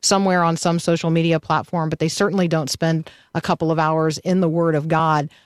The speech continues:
Um, and that was particularly convicting for this, <laughs> for this one person yesterday. She actually kept a time journal yesterday just of this specific thing,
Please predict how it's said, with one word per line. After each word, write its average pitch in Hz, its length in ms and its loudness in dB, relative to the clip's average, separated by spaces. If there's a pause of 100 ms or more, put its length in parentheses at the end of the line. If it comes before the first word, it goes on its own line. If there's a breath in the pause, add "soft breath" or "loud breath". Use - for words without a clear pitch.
(120 soft breath)
Um, 156 160 0
and 165 100 2
that 180 80 0
was 180 120 -4
particularly 175 520 -2
convicting 160 500 -2
for 165 120 -4
this, 151 320 -4 (160)
<laughs> 151 180 -12
for 208 120 -4
this 196 160 -6
one 185 180 0
person 185 340 -2
yesterday. 170 520 0 (240 loud breath)
She - 120 0
actually 214 220 0
kept 208 180 -2
a 196 60 -6
time 190 420 -2
journal 185 320 0
yesterday 180 680 0
just 180 220 -4
of 165 100 -2
this 170 160 -4
specific 160 520 -4
thing, 165 360 -2